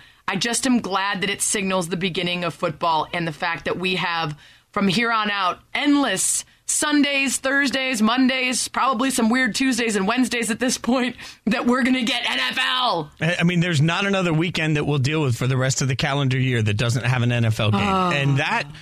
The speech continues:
Speaker 2: in and of itself just has such a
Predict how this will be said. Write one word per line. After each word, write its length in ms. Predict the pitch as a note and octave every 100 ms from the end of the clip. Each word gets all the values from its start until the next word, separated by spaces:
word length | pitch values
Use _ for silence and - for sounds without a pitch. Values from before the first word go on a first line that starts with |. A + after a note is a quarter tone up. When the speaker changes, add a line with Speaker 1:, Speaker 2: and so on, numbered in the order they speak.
| - -
Speaker 2:
in 220 | F3 G#3
and 120 | G3
of 160 | E3 D3
itself 640 | C#3+ - - D3+ C#3 B2 -
just 220 | C#3 B2
has 240 | C#3+ B2
such 320 | - D#3+ D#3+ -
a 480 | F3 D#3 C#3+ C3